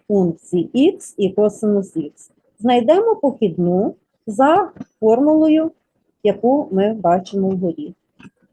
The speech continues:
За формулою знаходження похідної від добутку. Це дорівнює похідна від х помножено на косинус х, то є у штрих в, додати у, тобто х,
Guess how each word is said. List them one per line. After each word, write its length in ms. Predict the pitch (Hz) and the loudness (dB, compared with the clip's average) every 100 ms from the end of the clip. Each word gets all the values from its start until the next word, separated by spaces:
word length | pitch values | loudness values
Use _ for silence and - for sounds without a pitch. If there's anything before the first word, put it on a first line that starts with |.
| _ | _
За 80 | 214 | -6
формулою 460 | 202 330 339 277 | -2 -2 2 0
знаходження 600 | 208 196 185 196 175 180 | 0 -2 -2 -2 -2 -6
похідної 600 | 160 170 185 226 349 254 | -6 -8 -6 -2 0 0
від 160 | 170 196 | -2 -4
добутку. 520 | 185 - 156 - 170 - _ _ | -4 -4 -8 -10 -16 -18 _ _
Це 160 | - 392 | -2 0
дорівнює 600 | 277 214 202 190 185 180 - _ | 2 2 0 0 -2 -4 -14 _
похідна 520 | 277 269 302 339 320 | -2 -2 -2 0 2
від 160 | 180 - 165 - | 0 -4 -12 -4
х 160 | 254 285 | 0 0
помножено 580 | 294 302 339 311 202 175 | 0 2 2 2 0 -2
на 140 | 185 220 | -2 -2
косинус 720 | - 247 190 - 160 156 - | 0 0 0 -6 -8 -8 -6
х, 440 | 180 269 - - _ - _ - | -4 -4 -8 -20 _ -20 _ -2
то 100 | 220 | 0
є 200 | 170 - | 0 -2
у 160 | 247 202 | -2 -2
штрих 360 | - - 165 160 | -6 -8 -6 -4
в, 360 | 165 165 202 - _ _ _ - | -2 -2 -4 -10 _ _ _ -2
додати 720 | 427 269 196 170 - 196 247 _ _ _ _ | 0 2 2 0 0 -4 -4 _ _ _ _
у, 260 | 277 233 | 2 2
тобто 360 | 240 285 277 214 | 2 0 0 -2
х, 600 | 208 196 196 339 - - | -2 -2 -2 -2 -10 -20